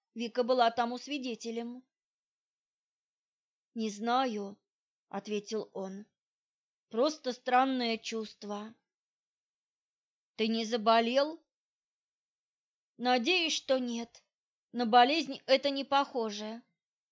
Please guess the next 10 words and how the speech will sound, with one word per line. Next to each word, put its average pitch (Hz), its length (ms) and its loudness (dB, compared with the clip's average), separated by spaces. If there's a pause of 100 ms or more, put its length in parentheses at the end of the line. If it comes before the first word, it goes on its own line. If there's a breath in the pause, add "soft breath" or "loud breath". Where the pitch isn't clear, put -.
(340)
Просто 330 500 0
опустошенность 294 920 -2
какая-то 247 560 -4
внутри". 254 580 -8 (1900)
"Мне 233 340 0
это 220 180 0
не 247 160 -2
нравится", 269 840 2 (720)
объявила 214 540 -2
Вика. 208 580 -8